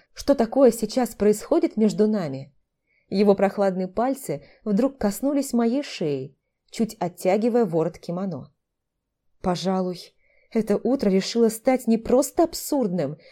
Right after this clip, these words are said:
но и самым шокирующим в моей жизни". Что вообще происходит?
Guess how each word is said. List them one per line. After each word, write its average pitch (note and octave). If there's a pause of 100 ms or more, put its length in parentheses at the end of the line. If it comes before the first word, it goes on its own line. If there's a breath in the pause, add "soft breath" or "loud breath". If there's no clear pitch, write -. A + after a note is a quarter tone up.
(180 soft breath)
но B3+
и B3
самым D4+
шокирующим C#4
в G3+
моей A3
жизни". G#3 (400)
Что -
вообще G#3+
происходит? G#3+